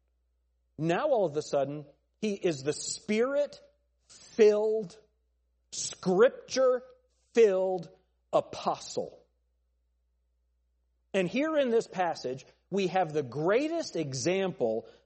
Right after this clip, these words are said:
of inspiration in the Bible that we'll ever see.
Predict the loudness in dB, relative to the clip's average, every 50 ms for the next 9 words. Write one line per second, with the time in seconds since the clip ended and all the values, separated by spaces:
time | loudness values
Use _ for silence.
0 | _ _ -2 -2 -2 -4 -4 -2 -2 -2 -2 -4 -8 -6 -4 -2 -2 0 0 -2
1 | -2 -4 -4 -6 -6 -6 -4 -4 -6 -6 -4 -4 -4 -4 -6 -6 -8 -10 -12 -12
2 | -16 -20 _ _ _ _ _ _ _ _ _ _ 0 0 0 2 0 0 0 0
3 | 0 0 0 0 0 -4 -4 -6 -8 -8 -6 -8 -8 -12